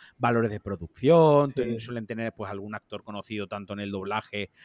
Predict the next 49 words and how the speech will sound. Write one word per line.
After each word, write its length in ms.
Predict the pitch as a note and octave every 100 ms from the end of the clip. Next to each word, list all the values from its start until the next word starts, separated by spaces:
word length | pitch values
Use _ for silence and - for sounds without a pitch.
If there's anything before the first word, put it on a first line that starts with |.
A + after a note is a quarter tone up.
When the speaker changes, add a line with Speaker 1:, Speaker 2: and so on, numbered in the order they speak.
| - -
Speaker 1:
como 220 | A#2+ A2+
en 40 |
la 80 | G#2+
captura 340 | G#2 - A2+ G2+
facial 420 | G2 - A2 A2
o 60 | G#2+
en 80 | G#2
el 80 |
protagonista, 1040 | - G2+ F#2+ F2+ F2+ F3 - - C#3 C#3 C3 _ _
saben 320 | - B2+ C3
tirar 300 | B2+ B2+ B2+
muy 160 | B2 B2+
bien, 80 | A#2+
saben 180 | B2 B2
aprovechar 480 | A#2+ A#2 A2+ A#2+ A#2
muy 160 | A#2
bien 200 | A#2 A2+
del, 600 | A2+ A2 A2 A2 A2 A2
del 180 | A2 G#2+
tema. 220 | - A#2 G2+
Por 80 | A2
ejemplo, 260 | A2 A#2
el 80 | B2
Valhalla, 580 | A2+ A2 - B2 C#3+ - _ - - _ _ _ _
yo 220 | A#2+ B2
creo 160 | - C#3+
que 60 | D3
estuvieron 500 | - A#2+ A#2 B2 B2
ahí 120 | A#2+
muy 200 | A#2+ A#2+
rápidos 720 | G#2+ B2+ C3+ A#2+ A#2+ A#2 - _
porque 240 | A2 A2
aprovecharon 600 | G#2+ A2 G#2+ A2+ A#2 A#2
todo 100 | A#2
el 60 | G#2+
tirón 200 | A2+ A2+
que 100 | A2
había 120 | A2
tenido 220 | G#2+ A2 A2
la 60 |
serie 260 | - A2 G#2+
Vikingos 840 | F#2+ - C3+ E3+ C#3 B2+ B2 B2+
Speaker 2:
Ujú. 260 | D3+ C#3 C#3
Speaker 1:
y 120 | B2+ B2+
todo 240 | B2+ B2
el 140 | A#2
tema 480 | - C3+ D3 C#3 B2+
y 140 | B2 A#2+
estuvi-, 320 | - B2 B2